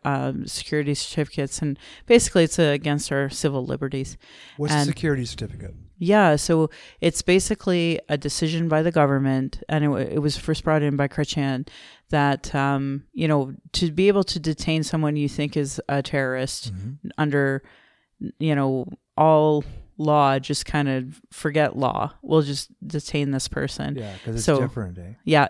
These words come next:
Speaker 1: exactly. So
Speaker 2: Yeah.
Speaker 1: security certificates were issued to, uh, at least five people that I know of, and, uh, you know, I don't know everything, but,
Speaker 2: Mm.
Speaker 1: um, um, by no means this man's rights were completely violated. So,
Speaker 2: Yeah.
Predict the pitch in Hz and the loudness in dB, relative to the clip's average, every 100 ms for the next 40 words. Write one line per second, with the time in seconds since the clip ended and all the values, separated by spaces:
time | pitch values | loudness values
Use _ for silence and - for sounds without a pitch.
0 | - 143 147 143 139 135 160 147 156 - | 0 2 2 2 0 0 2 2 -2 2
1 | 175 175 170 - - 151 147 151 - 143 | 4 4 0 -2 0 0 0 -4 -4 -4
2 | 131 139 - 143 - 139 135 131 127 123 | -2 -2 -2 -4 -2 -2 -2 -2 -2 -2
3 | 123 - - - 156 160 165 - 135 135 | -6 -10 -20 -2 2 4 2 4 4 4
4 | 139 135 127 135 139 135 127 127 131 131 | -2 -2 -2 0 0 0 -2 -2 -2 -2
5 | 131 127 127 - - - - _ 190 151 | -2 -4 -4 -6 -8 -20 -20 _ 4 6
6 | 143 147 127 139 131 123 - - 151 147 | 8 4 2 -2 -2 -4 -4 0 2 2
7 | - 135 139 139 131 156 156 135 135 - | 0 -2 2 0 -2 -2 0 0 -2 -6
8 | 110 147 139 139 135 - - - 151 143 | -4 0 2 2 0 -4 -12 -2 2 2
9 | 139 135 135 156 151 - 143 135 131 127 | 2 0 0 -2 -2 -2 -2 -2 -2 -4
10 | - - 143 127 - 123 - 151 143 117 | -6 -4 0 0 -2 -8 -6 -4 -4 -4
11 | 127 127 127 127 104 117 127 135 - 135 | -4 -4 -2 -2 -2 -2 -2 -4 -2 -2
12 | 107 | -2